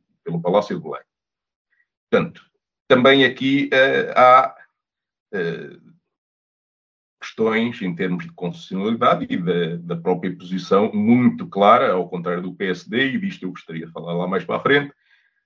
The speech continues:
eh, em relação ao diploma. Ehm, quanto à necessidade ou não do referendo nesta matéria,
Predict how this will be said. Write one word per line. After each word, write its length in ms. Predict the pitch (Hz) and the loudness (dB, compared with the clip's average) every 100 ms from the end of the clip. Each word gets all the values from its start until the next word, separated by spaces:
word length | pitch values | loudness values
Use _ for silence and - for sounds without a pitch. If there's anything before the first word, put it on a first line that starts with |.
| _ _ | _ _
eh, 360 | 117 117 113 123 | 4 6 6 4
em 20 | |
relação 500 | 120 120 - 127 - - | 2 2 4 2 2 -4
ao 120 | 123 | -2
diploma. 520 | 135 107 95 82 82 _ _ _ _ _ _ _ _ _ _ _ - | -2 -2 0 -2 -6 _ _ _ _ _ _ _ _ _ _ _ 2
Ehm, 920 | 131 135 131 131 123 123 120 107 101 - _ | 6 6 6 4 2 2 2 0 -6 -10 _
quanto 220 | - 214 190 | 2 4 4
à 60 | |
necessidade 440 | 175 165 131 113 117 | 2 -2 0 0 0
ou 60 | |
não 180 | 113 101 | -2 -2
do 100 | 98 | -4
referendo 340 | 95 - 87 | -8 -8 -6
nesta 180 | 85 82 | -6 -6
matéria, 560 | 87 82 98 95 80 | -6 -2 -2 0 -4